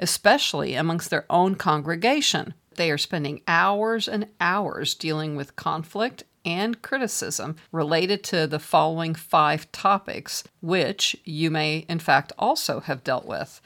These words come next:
or are dealing with. Number one, it's around when to come back to the office. When is too soon? When is too late? Number two is regarding the protocols about wearing a mask, not wearing a mask, checking temperature, not checking temperature.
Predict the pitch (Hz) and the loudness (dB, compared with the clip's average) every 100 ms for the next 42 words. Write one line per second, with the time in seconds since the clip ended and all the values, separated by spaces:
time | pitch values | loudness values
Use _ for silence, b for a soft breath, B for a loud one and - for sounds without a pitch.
0 | - 165 - 247 302 160 135 131 - - | -2 0 6 6 6 0 -2 -6 -8 -10
1 | - _ - 160 156 151 156 160 247 - | -12 _ -6 -2 0 0 4 4 2 -2
2 | _ - 160 - 175 160 165 143 139 - | _ -12 -8 -2 4 4 4 -2 -10 -12
3 | 151 147 170 165 165 190 156 151 143 - | -2 0 2 0 -2 -4 6 6 6 0
4 | 160 143 147 135 - - - - 143 143 | -8 -2 2 2 0 -6 -10 -8 -4 -4
5 | 139 - - - 165 - 190 226 226 175 | -4 -6 -6 -6 -2 0 0 0 0 -2
6 | 156 160 160 - - 165 156 156 85 - | -2 -2 -2 -4 -4 -2 -2 -2 -2 -8
7 | - - b b b - 151 147 147 - | -14 -18 b b b -6 -4 -4 -6 -2
8 | 202 240 202 160 156 151 - - 165 143 | 0 0 0 0 2 0 -2 -4 -6 -2
9 | 156 151 147 151 156 190 180 175 - 143 | 0 2 0 -4 -4 -2 0 -2 -2 0
10 | 135 139 135 123 - 151 156 180 196 202 | 0 -4 -2 -2 0 0 0 0 0 0
11 | 208 226 - 180 208 202 151 135 123 117 | 0 -2 -4 0 2 2 0 -2 -4 -6
12 | 90 143 - - - 147 - 190 - 202 | -6 -6 -8 -6 -2 -2 0 -4 -2 -2
13 | 196 196 - 208 202 196 185 - 160 - | -2 -4 -2 -2 2 2 2 -2 -4 -6
14 | 160 - - - - - - - | -10 -10 -10 -10 -8 -6 -4 -6